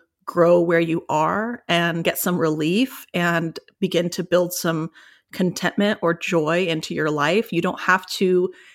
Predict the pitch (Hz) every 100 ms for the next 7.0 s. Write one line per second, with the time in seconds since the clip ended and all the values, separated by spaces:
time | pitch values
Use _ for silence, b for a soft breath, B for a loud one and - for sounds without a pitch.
0 | B 185 - 180 175 165 185 214 226 226
1 | b _ - 190 175 - 175 180 - -
2 | 170 170 160 170 165 170 - 143 - 208
3 | 240 247 180 185 185 190 202 226 214 202
4 | - 185 185 180 180 202 - 233 - 294
5 | 254 202 - _ 190 196 196 202 185 180
6 | 165 - - 170 165 185 220 262 269